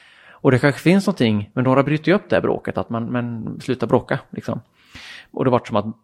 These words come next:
vi ska inte låta boys få bli boys, utan vi måste göra en förändring. Men det var ju väldigt mycket ramaskri kring den här reklamen, att men män ska få slåss och det är mans-, mas-, alltså massa, massa saker kring det maskulina då. Men alltså bara frågan i sig att...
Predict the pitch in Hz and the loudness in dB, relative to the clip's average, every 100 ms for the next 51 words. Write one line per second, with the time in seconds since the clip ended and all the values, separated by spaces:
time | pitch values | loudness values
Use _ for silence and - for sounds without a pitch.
0 | _ _ _ 127 - 127 117 110 117 104 | _ _ _ -6 0 0 2 2 2 0
1 | 98 - 101 110 156 170 - 113 110 117 | 0 -2 -4 0 2 2 0 -4 -2 0
2 | 113 - 107 101 123 92 113 170 123 113 | -2 -4 -6 0 0 2 0 -2 -2 0
3 | 127 131 131 117 139 135 117 131 104 90 | 2 4 2 0 0 -2 0 0 0 -4
4 | - 113 - 101 95 95 92 113 95 90 | -4 -4 -2 -2 0 0 2 0 0 -2
5 | 104 101 120 120 110 110 - 107 98 - | -2 0 2 0 0 -2 0 0 0 -4
6 | - - - 85 104 110 107 - - 113 | -6 -6 -6 -2 0 0 0 -2 -8 -2
7 | 104 - 113 110 104 113 120 110 - 110 | -2 -2 -4 -4 -6 -4 -2 -2 -4 -14
8 | - 113 - 104 101 104 110 101 107 - | -8 -6 -4 -4 -2 -2 -2 0 -2 0
9 | - 139 147 - - - - - - - | -2 0 -2 -4 -8 -20 -20 -20 -20 -20
10 | - - - 143 131 139 139 - 135 120 | -20 -18 -2 -2 0 0 0 2 0 0
11 | 123 - 185 190 110 107 - | -4 0 0 0 -2 -6 -12